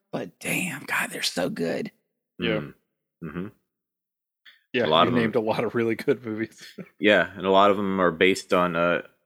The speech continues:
Speaker 3: you know, literary things. So I don't, I, it's probably some kids that, uh, grew up with these stories that are getting
Speaker 1: Right.
Speaker 3: into the film industry are like, "You know, I love these books. Let's make 'em into movies." And everybody's like, "Hell yeah," all at the same time. And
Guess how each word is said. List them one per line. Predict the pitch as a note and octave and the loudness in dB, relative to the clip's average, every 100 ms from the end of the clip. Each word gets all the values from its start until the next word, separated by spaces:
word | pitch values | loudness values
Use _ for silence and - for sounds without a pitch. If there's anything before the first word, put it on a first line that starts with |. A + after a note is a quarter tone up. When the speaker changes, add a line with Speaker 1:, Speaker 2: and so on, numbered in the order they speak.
| _ | _
Speaker 3:
you | - | -6
know, | F2 E2+ - _ _ _ | -4 -4 -8 _ _ _
literary | F#2+ G2 G2+ G2+ G2 F#2+ | -2 2 4 6 6 4
things. | G2 F#2+ | 2 0
So | G#2+ | 2
I | G2+ | 4
don't, | G2 F2 | 4 0
I, | D#2 F#2 - | -2 -2 -4
it's | F2+ | -12
probably | - B2 C3+ A#2+ | 0 2 4 2
some | G2 | 0
kids | F#2 - A2 F#2+ - - - | -2 2 2 2 -14 -8 0
that, | F#2+ D#2 | 2 4
uh, | F2 E2+ E2 - _ _ _ _ _ - F#2 | 2 2 0 -4 _ _ _ _ _ -18 -8
grew | G2 A#2+ A#2+ | 2 6 8
up | A#2 - | 6 4
with | G2 | -2
these | G#2 G#2 F#2+ | 0 0 -2
stories | - G#2+ G#2 G#2 F#2+ | 0 4 6 6 4
that | F#2+ F#2 - - - | 2 0 0 -8 -4
are | F#2+ D#3+ E3+ | 2 4 6
getting | |
Speaker 1:
Right. | E3+ D#3+ | 4 4
Speaker 3:
into | C3+ E2+ | 0 -4
the | |
film | - G#2 G2+ | 0 2 4
industry | G2 F#2 - F#2+ F2+ | 2 0 0 2 4
are | |
like, | E2 D2+ - - _ _ _ _ | 4 0 -2 -16 _ _ _ _
"You | E2 | -12
know, | |
I | D#2+ E2 | -12 -10
love | F#2 G2 | -6 -6
these | F2 D#2 | -6 -10
books. | - G2+ - | -8 -8 -8
Let's | F#2 - | -12 -6
make | A2 | -4
'em | G2+ | -4
into | G2 F2+ | -4 -2
movies." | G#2 F#2+ E2 D2+ | 0 0 -2 -6
And | D#2+ D#2 | -10 -10
everybody's | F2 E2+ F2+ | -8 -4 -6
like, | - | -6
"Hell | - E3 | -2 2
yeah," | D3+ A#2 G2+ | 4 6 4
all | G#2+ | 2
at | G2+ | 0
the | |
same | - G2+ F2+ | -2 0 0
time. | F#2+ E2+ D#2 D#2 | 2 2 0 -6
And | D2 - - | -12 -12 -12